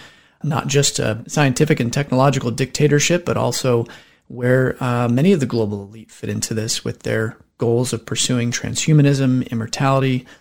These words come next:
life extension, even artificial intelligence. So it's a very wide-ranging subject and term, given its goal of achieving social engineering and managing the global economy as a whole. So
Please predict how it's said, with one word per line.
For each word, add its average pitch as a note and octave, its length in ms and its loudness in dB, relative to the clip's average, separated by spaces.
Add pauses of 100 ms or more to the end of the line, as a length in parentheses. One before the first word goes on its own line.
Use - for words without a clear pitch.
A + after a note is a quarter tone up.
(200)
life C#3 280 0
extension, C3 680 0
even A#2+ 260 -2
artificial C#3 540 -2
intelligence. B2+ 560 0
So - 80 -2
it's A#2+ 140 -4
a A#2+ 40 -2
very E3+ 320 4
wide-ranging C3 1800 -2 (340)
subject G#2+ 680 0 (400)
and G#2+ 240 -4
term, A2 380 0
given A2 480 -2
its - 200 -10
goal A2+ 420 0
of A2 420 -8 (240)
achieving F#3+ 360 2
social F3+ 360 0
engineering B2 500 0 (100)
and A#2 360 -8 (300)
managing B2+ 560 0 (140)
the A#2 240 -8
global A#2+ 440 -2
economy A#2+ 480 -4
as A2+ 140 -4
a B2+ 60 -6
whole. A#2+ 320 0
So G#2+ 360 -6